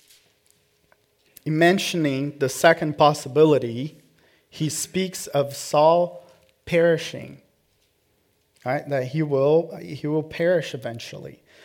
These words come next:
That word in Hebrew, sapah, is the same word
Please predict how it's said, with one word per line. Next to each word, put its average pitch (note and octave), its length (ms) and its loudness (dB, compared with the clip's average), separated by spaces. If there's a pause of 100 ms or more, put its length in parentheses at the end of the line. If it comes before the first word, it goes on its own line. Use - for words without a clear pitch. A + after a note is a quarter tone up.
(180)
That D#3 320 2
word E3+ 480 0
in C#3 220 -10
Hebrew, B2+ 760 -8 (120)
sapah, C#3 840 -6 (500)
is C#3 140 -4
the C3 60 -8
same G#3+ 520 -8
word C3+ 600 -6